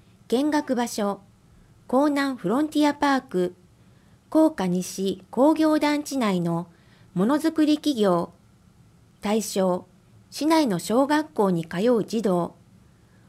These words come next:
保護者一名の同伴が必要です。定員、先着五十組。参加費、無料。申し込み方法、申し込みフォーム。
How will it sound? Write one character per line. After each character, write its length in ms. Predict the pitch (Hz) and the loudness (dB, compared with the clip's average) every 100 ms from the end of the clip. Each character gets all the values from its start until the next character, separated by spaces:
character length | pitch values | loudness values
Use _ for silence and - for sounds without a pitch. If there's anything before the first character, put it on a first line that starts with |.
| _ | _
保 140 | - 202 | -4 0
護 120 | 302 | 0
者 180 | 294 196 | 0 -2
一 240 | 180 285 | -2 0
名 220 | 302 269 | 2 2
の 160 | 190 160 | 0 -2
同 220 | 175 233 | -2 0
伴 260 | 269 269 247 | 0 -2 -2
が 140 | 233 | -4
必 260 | 196 - 202 | -6 -4 2
要 220 | 247 226 | 2 2
で 220 | 190 196 | -2 -4
す。 140 | - _ _ _ _ _ _ _ _ _ - | -8 _ _ _ _ _ _ _ _ _ -6
定 220 | 208 277 | 0 2
員、 360 | 269 247 233 214 _ _ _ _ | 2 -2 -4 -10 _ _ _ _
先 300 | - 240 294 | -6 -2 -2
着 280 | 302 302 277 | 0 -2 -2
五 140 | 175 | -2
十 160 | 175 285 | 0 -2
組。 540 | - - 202 180 180 - _ _ _ _ _ _ _ - | -4 -4 0 0 -2 -10 _ _ _ _ _ _ _ -12
参 300 | - 240 302 | -4 -2 -2
加 120 | 311 | -2
費、 360 | 294 185 180 180 _ _ _ _ - | -4 -4 -4 -6 _ _ _ _ -4
無 120 | 175 | -2
料。 420 | 190 208 196 190 - - - - _ _ _ - | 2 2 2 -2 -10 -20 -20 -20 _ _ _ -2
申 180 | 208 302 | -2 -2
し 100 | - | -2
込 140 | 320 | -2
み 140 | 311 | 0
方 240 | 302 294 262 | 0 0 -2
法、 360 | 208 170 170 - _ _ _ _ _ | -2 -4 -4 -12 _ _ _ _ _
申 180 | 165 233 | -2 -2
し 120 | 302 - | -2 -2
込 80 | 311 | 0
み 160 | 302 | 0
フ 80 | 294 | 0
ォ 120 | 277 | 0
ー 20 | 190 | 0
ム。 260 | 165 175 | -2 -4